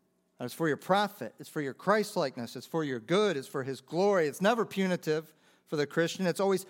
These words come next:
purifying. Will you welcome it this morning? If so, I wonder who would give thanks for it as a gift, as a good thing. Who, who will ask him right now to help you endure it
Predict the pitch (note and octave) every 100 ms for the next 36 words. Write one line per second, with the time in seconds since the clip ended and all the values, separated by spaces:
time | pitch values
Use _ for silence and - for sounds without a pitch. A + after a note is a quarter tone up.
0 | - - A3 A3 F3 C#3+ A#2 G2+ B2 _
1 | _ _ _ _ _ _ _ _ _ B2
2 | D3 C#3+ B2+ D#3+ G#3 F#3+ F#3+ F3 - F#3+
3 | F#3+ F#3+ F3 - _ _ _ _ _ _
4 | _ _ _ _ _ _ C3 - F#3 E3
5 | D3 C#3+ B2 D3 A2 A#2 B2 - A#2+ A2
6 | - B2 G#2 - G#2+ G2 F2 _ _ -
7 | G#2+ - - _ _ _ _ _ _ _
8 | _ _ _ _ - A#2 G2 F#2 - A#2+
9 | G2+ - E2+ F2+ _ _ _ _ _ _
10 | _ _ _ _ E3+ F3+ - F#3+ F#3+ D#3+
11 | C3 D3 D3+ - _ _ _ _ _ -
12 | C#3 C3+ B2 B2 A#2+ A2+ A2 _ _ _
13 | A#2+ A#2 A#2 A2+ G#2+ G2 A2 G#2+ G2+